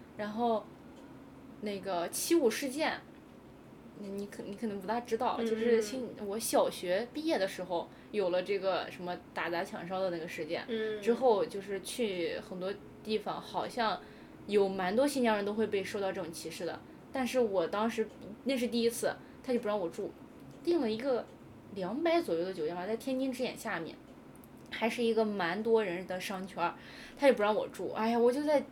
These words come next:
Speaker 1: 那个门口，我就跟他说，我说你怎么，就是让警察来核实啊什么，我是汉族人，我又不是新疆的少数民族，或者是，呃，我只是个学生，我也没有带任何的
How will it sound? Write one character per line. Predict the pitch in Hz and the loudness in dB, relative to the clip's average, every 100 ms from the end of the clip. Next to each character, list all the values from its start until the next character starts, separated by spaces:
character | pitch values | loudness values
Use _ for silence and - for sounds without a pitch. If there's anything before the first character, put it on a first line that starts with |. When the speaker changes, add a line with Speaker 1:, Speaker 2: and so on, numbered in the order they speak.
| - - - - | -16 -20 -12 -2
Speaker 1:
那 | 269 | 2
个 | |
门 | 220 208 226 | 2 2 0
口， | 226 | 2
我 | 185 | 2
就 | 220 | 2
跟 | 220 | 0
他 | 233 | -2
说， | 226 226 | 0 0
我 | 202 | 0
说 | 208 | -2
你 | 208 180 165 165 - 185 170 | -4 -2 -4 -4 -14 -16 -12
怎 | 175 | -6
么， | 180 185 - - - - | -4 -4 -6 -18 -14 -8
就 | 202 | -6
是 | 190 185 | -2 -2
让 | 214 190 | 0 -2
警 | 185 | -4
察 | 185 | -2
来 | 190 190 | 0 0
核 | - 196 | 2 0
实 | 214 | 2
啊 | 190 190 | 0 0
什 | |
么， | 185 | 0
我 | 175 | -2
是 | 208 | -2
汉 | - 320 254 | 0 2 2
族 | 208 | 0
人， | 202 | 0
我 | 202 | 2
又 | 233 | 2
不 | 277 | 2
是 | |
新 | 262 277 | -4 -4
疆 | 269 269 | -2 0
的 | 240 - 180 - | 2 2 -2 -4
少 | - 196 | 0 0
数 | 254 | 2
民 | 240 233 | 0 0
族， | 233 214 | 0 2
或 | 254 208 | 2 2
者 | |
是， | 214 247 208 - - - - - - - - | 2 2 2 -4 -16 -18 -20 -20 -20 -20 -8
呃， | 214 208 196 190 190 180 - - | -4 -2 -2 -2 -4 -6 -6 0
我 | 294 | 2
只 | 302 | 2
是 | 359 | 4
个 | 349 | 4
学 | - 277 311 | 4 10 10
生， | 339 330 | 10 6
我 | 294 | 8
也 | 311 | 8
没 | 269 | 6
有 | 311 | 2
带 | 247 311 | 4 4
任 | 269 302 | 4 2
何 | 233 220 | 2 4
的 | 233 220 | 4 2